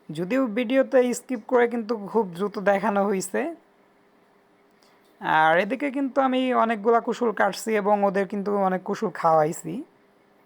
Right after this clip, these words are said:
যেহেতু ওরা ক্যামেরাম্যান তেমন একটা ভালো না, কেউ ভালো ভিডিও করতে পারে না বা ভালো ফোন চালাইতে পারে না। আর কাজল ভাইয়া যেহেতু অফিসে চলে গেছে, আমি ওদের থেকে কিন্তু নৌকার যে বৈঠাটা সেটা কিন্তু নিলাম।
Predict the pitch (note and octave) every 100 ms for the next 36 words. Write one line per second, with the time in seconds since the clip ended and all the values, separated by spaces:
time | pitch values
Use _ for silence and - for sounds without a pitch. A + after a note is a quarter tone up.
0 | _ _ _ _ _ _ _ _ _ _
1 | _ _ _ _ _ _ _ _ _ _
2 | _ _ _ F3+ A3+ A#3+ C#4 C4 B3+ A#3
3 | A#3 A#3+ A#3+ G#3+ A3+ G#3+ G#3+ G3+ G#3 F3+
4 | F3+ F#3+ F#3+ F#3 G3 F#3 E3 F3 F#3 F#3
5 | - _ _ _ - F#3 F#3 G3+ F#3+ E3+
6 | F#3+ F3+ F3 F3+ E3+ E3+ F3 F3+ E3+ F3
7 | F3+ F#3 F#3+ G3 F3 D#3+ D#3 F#3+ A3+ A3
8 | G3+ G3+ A3 A#3 A#3+ A3+ A#3+ A#3 A#3+ A#3
9 | A#3 _ _ _ _ _ _ _ _ _
10 | F3+ E3+ F#3+ G3+ A#3 A3+ G#3 E3+ F3 G3
11 | F3 F#3 G#3 G#3+ G3+ A3 G3+ G#3+ A3 G3+
12 | G#3+ G#3 G#3 G3 G3 G3 G3+ E3+ F#3+ E3+
13 | F#3 F3+ F#3+ E3 F3 A3+ G3+ G3 G3 F#3
14 | E3+ E3 D3+ A3+